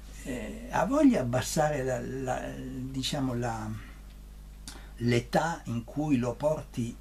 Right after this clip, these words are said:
all'asilo e lì impara, interagisci. I primi due o tre anni, dove normalmente i bambini stanno in casa, se non hai degli stimoli, eh, diciamo, ehm, sufficienti, mm, sviluppi poco.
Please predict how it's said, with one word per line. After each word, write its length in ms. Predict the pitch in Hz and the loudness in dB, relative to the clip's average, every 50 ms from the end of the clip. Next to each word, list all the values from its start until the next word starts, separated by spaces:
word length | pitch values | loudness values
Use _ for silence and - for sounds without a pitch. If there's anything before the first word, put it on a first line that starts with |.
| - - - - - - - - | -14 -16 -16 -16 -16 -12 -2 0
all'asilo 800 | - 180 156 135 123 113 107 135 139 156 143 120 117 117 - - | 0 0 0 -2 -6 -4 -2 -2 -2 -2 -2 0 0 0 -2 -2
e 160 | - 113 120 | -4 -2 -2
lì 360 | 120 131 143 143 135 127 113 | 0 2 2 2 2 2 0
impara, 560 | 117 113 113 107 - - 135 - 127 135 123 | 0 -2 -2 -4 -4 -4 -2 -2 0 0 0
interagisci. 600 | 113 110 107 - 113 107 101 101 110 101 - - 170 | 0 -2 -2 -2 -4 -6 -4 -4 -4 -4 -4 -4 -4
I 40 | |
primi 560 | - - 254 277 269 233 196 143 131 123 117 113 | -2 4 6 8 8 8 8 6 4 2 2 2
due 200 | 147 214 240 214 | 2 2 2 2
o 20 | |
tre 200 | - - 147 143 | 2 0 -2 0
anni, 760 | 143 131 - 98 98 101 101 98 113 131 151 135 117 123 120 | 0 0 0 -2 -2 -2 -2 0 0 0 0 0 -4 -4 -2
dove 240 | 110 127 131 131 127 | -2 -2 0 0 0
normalmente 840 | 123 123 120 117 110 110 113 120 139 160 156 139 - 107 104 107 - - - - - - - - - | 0 0 0 -2 -2 -2 0 0 2 2 0 0 0 -2 -2 -4 -6 -8 -12 -14 -14 -14 -14 -12 -10
i 100 | - 117 | -6 -6
bambini 400 | 113 110 107 117 147 165 143 117 | -4 -2 2 2 4 4 4 2
stanno 320 | 104 - - 110 113 117 113 | 0 -2 -4 -2 -2 -2 -2
in 140 | 110 113 | -2 -4
casa, 400 | - - 107 98 98 120 123 123 | -4 -4 -4 -4 -4 -4 -6 -4
se 140 | 113 - 185 | -2 0 2
non 160 | 175 202 247 | 4 4 6
hai 160 | 262 240 208 147 | 6 4 4 4
degli 180 | 123 120 123 | 4 2 2
stimoli, 600 | 117 - - - 185 156 131 110 104 101 104 110 107 - - - - - - - - - | 0 -2 0 2 4 6 6 4 2 0 -4 -8 -10 -12 -14 -14 -14 -14 -14 -14 -14 -12
eh, 520 | 180 - 123 117 113 113 110 110 120 127 - - - 208 220 - - - - - - - - - - - - - - 131 | -10 -8 -6 -6 -6 -6 -8 -8 -8 -10 -10 -12 -12 -12 -12 -12 -12 -14 -14 -14 -14 -14 -14 -14 -14 -12 -12 -10 -6 -4
diciamo, 760 | 120 113 110 - - - 127 110 110 110 107 107 107 101 98 - - - - - - - - - - - - - - - | -4 -4 -4 -2 -2 0 0 0 0 -2 -2 -4 -4 -6 -8 -12 -14 -14 -14 -14 -14 -14 -14 -14 -14 -14 -14 -14 -12 -10
ehm, 920 | 135 135 127 120 110 113 110 110 113 110 110 107 110 113 117 123 123 117 | -10 -8 -8 -8 -8 -8 -6 -6 -6 -4 -4 -4 -4 -4 -6 -8 -6 -4
sufficienti, 1160 | - - - 165 - - - 180 - - - - - 185 185 208 196 - - 147 147 180 233 | 0 4 4 4 4 4 2 2 2 4 2 2 2 0 -2 -2 -4 -4 -4 -2 -2 0 0
mm, 600 | 208 208 240 269 247 262 240 - - 269 277 277 | -2 -2 -2 -2 -4 -4 -4 2 4 8 8 10
sviluppi 420 | 269 262 285 277 277 240 185 - - - | 10 10 10 10 8 8 6 2 -4 0
poco. 500 | - 254 233 175 127 117 - - 185 | 4 4 4 4 4 0 -4 -10 -14